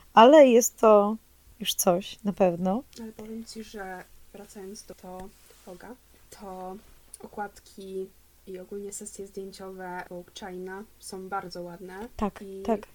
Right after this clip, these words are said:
Speaker 2: Porównaniu
Speaker 1: Bardzo są
Speaker 2: na przykład do
Speaker 1: świetne, mają tam
Speaker 2: amerykańskich
Speaker 1: jakiegoś dyrektora artystycznego.
Speaker 2: Tak. Są czasami o wiele bardziej mi się podobają od tych europejskich.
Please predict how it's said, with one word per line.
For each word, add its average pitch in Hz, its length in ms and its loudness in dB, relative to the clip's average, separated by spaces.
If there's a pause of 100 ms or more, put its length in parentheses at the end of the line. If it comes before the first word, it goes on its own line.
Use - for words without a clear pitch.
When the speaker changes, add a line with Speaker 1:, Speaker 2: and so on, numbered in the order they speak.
(120)
Speaker 2:
Porównaniu 233 240 2
Speaker 1:
Bardzo 254 220 -4
są 240 60 -8
Speaker 2:
na 226 60 -10
przykład - 260 -14
do 226 60 -6
Speaker 1:
świetne, 233 400 4
mają 226 80 4 (120)
tam 226 60 2
Speaker 2:
amerykańskich 220 260 2
Speaker 1:
jakiegoś 226 220 0
dyrektora 220 480 0
artystycznego. 208 760 -8
Speaker 2:
Tak. 208 100 -12 (500)
Są 214 300 -12 (200)
czasami 330 380 -4
o 269 100 -10
wiele 269 200 -6
bardziej 220 320 -8
mi 202 100 -12
się 190 120 -14
podobają 185 440 -12
od - 180 -20
tych - 180 -18
europejskich. 190 840 -18